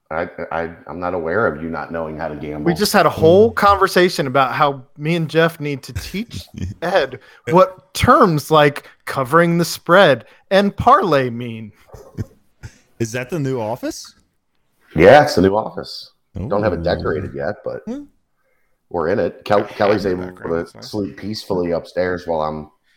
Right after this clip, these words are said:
Speaker 1: loud and making noise and
Speaker 2: I, I
Speaker 1: playing
Speaker 2: told
Speaker 1: with my friends.
Speaker 2: I told Councilman Barnett that I would find a place to present this tonight,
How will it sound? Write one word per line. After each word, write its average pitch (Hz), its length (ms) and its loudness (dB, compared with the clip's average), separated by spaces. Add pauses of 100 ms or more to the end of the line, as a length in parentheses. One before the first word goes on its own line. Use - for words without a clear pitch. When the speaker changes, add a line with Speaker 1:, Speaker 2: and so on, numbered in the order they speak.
Speaker 1:
loud 80 320 -2
and 78 100 -10
making 76 240 -10
noise 78 440 -8
and 71 180 -12 (420)
Speaker 2:
I, 160 120 -2 (300)
I 165 100 2
Speaker 1:
playing 165 140 2
Speaker 2:
told 196 180 4
Speaker 1:
with 147 100 0
my - 60 -12
friends. 170 480 -4 (240)
Speaker 2:
I 160 60 0
told 196 300 2
Councilman 180 500 0
Barnett 165 560 2
that 143 140 2
I 143 80 6
would 143 140 2
find 175 360 -2
a 165 40 0
place 147 380 -2
to - 140 -8
present 147 680 -2
this 123 260 -4
tonight, 123 560 -6